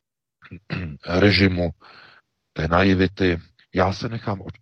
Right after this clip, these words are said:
očkovat, budu to mít všechno dobrý, budu mít potom všechno uvolněné. Ne,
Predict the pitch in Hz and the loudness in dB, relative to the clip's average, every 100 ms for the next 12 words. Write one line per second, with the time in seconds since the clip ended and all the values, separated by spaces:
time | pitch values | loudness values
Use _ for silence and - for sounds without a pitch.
0 | - - - - 98 90 87 - _ 87 | -16 -10 -10 -2 0 2 0 -4 _ -2
1 | 104 123 107 110 - - 101 92 87 80 | -2 0 -2 -4 -6 -6 -6 -6 -4 -2
2 | 82 82 85 98 110 104 101 98 - 95 | 0 0 0 0 0 2 2 2 0 0
3 | 101 85 85 85 87 87 87 87 - - | 2 4 6 6 4 6 6 2 -4 -20
4 | _ _ _ _ _ _ _ _ _ _ | _ _ _ _ _ _ _ _ _ _
5 | _ _ 98 95 101 98 92 90 95 113 | _ _ -14 -10 -6 -4 -2 0 4 6
6 | 214 151 | 4 0